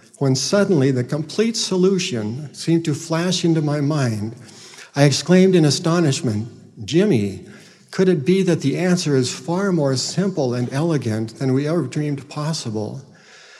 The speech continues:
I explained the new idea to Jimmy, and he got excited also.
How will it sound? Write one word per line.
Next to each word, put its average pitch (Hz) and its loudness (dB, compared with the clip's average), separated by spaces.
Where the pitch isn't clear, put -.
I 143 4
explained 190 6
the 190 8
new 180 8
idea 175 6
to 165 2
Jimmy, 151 4
and 120 0
he 180 4
got 170 4
excited 151 2
also. 139 -2